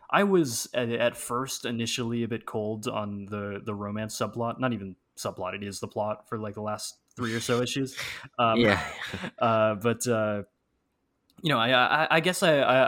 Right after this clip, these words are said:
Speaker 1: I was like, "Well, uh, you know, she's obviously not interested in him at all, because their first interaction is, is him kidnapping her to use as
Speaker 2: Yeah, that was
Speaker 1: leverage,
Speaker 2: weird. <laughs>
Speaker 1: um,
Speaker 2: Yeah.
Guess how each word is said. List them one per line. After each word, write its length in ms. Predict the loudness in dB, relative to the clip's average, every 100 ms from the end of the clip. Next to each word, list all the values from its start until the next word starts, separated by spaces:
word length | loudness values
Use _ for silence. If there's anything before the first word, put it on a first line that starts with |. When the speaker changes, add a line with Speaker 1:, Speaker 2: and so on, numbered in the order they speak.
| 4
Speaker 1:
I 20 |
was 160 | 2
like, 160 | 0 2
"Well, 360 | 2 2 0 _ _ _ _
uh, 380 | 0 2 2 0
you 100 | -2
know, 140 | -2 -2
she's 260 | -2 6
obviously 720 | 8 8 4 0 -2 -2 -6 _ _ _ _ _ _ _
not 280 | 6 8 8
interested 380 | 4 0 -4 -4
in 80 | -6
him 160 | -4
at 60 | -2
all, 200 | -2 -2
because 280 | -6 -8 -8
their 120 | -4
first 280 | -4 -4 -6
interaction 560 | -6 -4 -4 -6 -10 -10
is, 160 | -14 -14
is 180 | -12 -10
him 340 | -8 -8 -12 -8
kidnapping 520 | -6 -4 -4 -4 -6
her 220 | -4 -6 -6
to 240 | -8 -8 -8
use 220 | -8 -8
as 140 | -8 -4 -2
Speaker 2:
Yeah, 120 | 2 4
that 80 |
was 140 | 2 4
Speaker 1:
leverage, 0 |
Speaker 2:
weird. 300 | 2 2 -2
<laughs> 60 | -2
Speaker 1:
um, 460 | 0 0 -2 -4 -4 -2
Speaker 2:
Yeah. 140 | -2